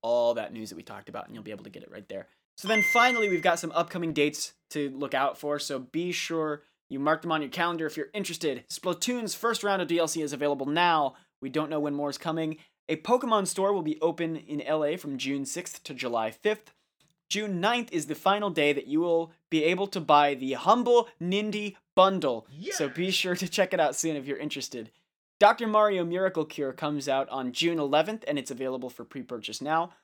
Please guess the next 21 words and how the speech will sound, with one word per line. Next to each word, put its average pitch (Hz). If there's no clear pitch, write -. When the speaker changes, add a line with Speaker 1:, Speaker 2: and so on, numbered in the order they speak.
Speaker 1:
Art 196
Academy 208
Home 226
Studio 185
launches 156
on 139
the 131
Wii 143
U 139
eShop 135
in, 127
on 127
June 139
twenty-fifth, 135
and 147
it's 143
also 165
available 135
for -
pre-purchase 123
now. 147